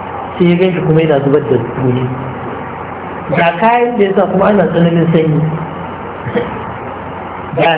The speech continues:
sanyi ana yi mai tsanani. Sannan kuma kayan da ya sa wasu tsumma-tsumma.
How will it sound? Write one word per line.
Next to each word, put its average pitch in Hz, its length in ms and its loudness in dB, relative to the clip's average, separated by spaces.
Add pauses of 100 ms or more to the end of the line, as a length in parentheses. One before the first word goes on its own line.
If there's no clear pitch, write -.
sanyi 233 340 2
ana 202 340 2
yi 151 160 2
mai 143 180 4
tsanani. 175 500 2 (800)
Sannan 175 320 2
kuma 208 180 2
kayan 233 460 4
da 202 60 4
ya 190 160 4
sa - 160 2
wasu 170 320 0
tsumma-tsumma. 175 720 4